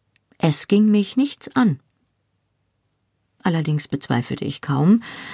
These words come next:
dass sowohl Colum als auch der Vater des Mädchens dieses Verhalten höchst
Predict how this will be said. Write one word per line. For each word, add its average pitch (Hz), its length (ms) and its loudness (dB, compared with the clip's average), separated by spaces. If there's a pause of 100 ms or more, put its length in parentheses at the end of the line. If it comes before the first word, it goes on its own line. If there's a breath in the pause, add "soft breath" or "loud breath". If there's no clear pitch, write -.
dass 135 180 0
sowohl 131 360 4
Colum 147 520 2
als 196 280 0
auch 202 180 2
der 170 200 -4
Vater 185 420 2
des - 220 -4
Mädchens 127 600 -2 (100)
dieses 170 400 -2
Verhalten 131 720 0
höchst 156 520 0